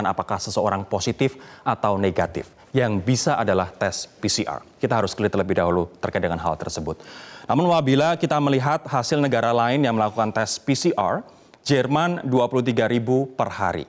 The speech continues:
Kemudian Singapura dua ribu sembilan ratus tes per hari. Korsel lima belas ribu tes per hari. Kita baru mencapai seribu tes P C R per hari, baru dua hari terakhir. Apa yang sebenarnya bisa kita lakukan untuk meningkatkan kapasitas ini, Pak Yuri?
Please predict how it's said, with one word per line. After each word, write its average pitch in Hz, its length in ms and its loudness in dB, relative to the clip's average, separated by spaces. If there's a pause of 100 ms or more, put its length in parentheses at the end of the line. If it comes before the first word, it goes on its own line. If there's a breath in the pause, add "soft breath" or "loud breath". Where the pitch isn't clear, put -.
(340 loud breath)
Kemudian 127 400 2
Singapura 139 560 2
dua 113 320 2
ribu 113 160 0
sembilan 101 400 0
ratus - 160 -8
tes - 240 -2
per 87 160 -4
hari. 85 400 -4 (480 loud breath)
Korsel 160 480 2
lima 139 160 2
belas 117 240 -2
ribu 110 160 -2
tes 104 240 -2
per - 160 -2
hari. 85 400 -2
Kita 190 320 2
baru 127 240 2
mencapai 123 480 0
seribu 147 400 0
tes 135 240 -4
P 120 80 -6
C - 80 -6
R 101 160 0
per 104 160 -2
hari, 104 320 -2 (240 loud breath)
baru 101 240 2
dua 104 240 2
hari 95 240 -4
terakhir. 87 480 -4 (840 loud breath)
Apa 196 320 2
yang 175 80 4
sebenarnya 139 480 0
bisa 131 240 0
kita 127 240 -2
lakukan 139 480 0
untuk 135 240 -4
meningkatkan 131 640 0
kapasitas 127 640 -2
ini, 139 160 2
Pak 78 160 -2
Yuri? 78 240 -4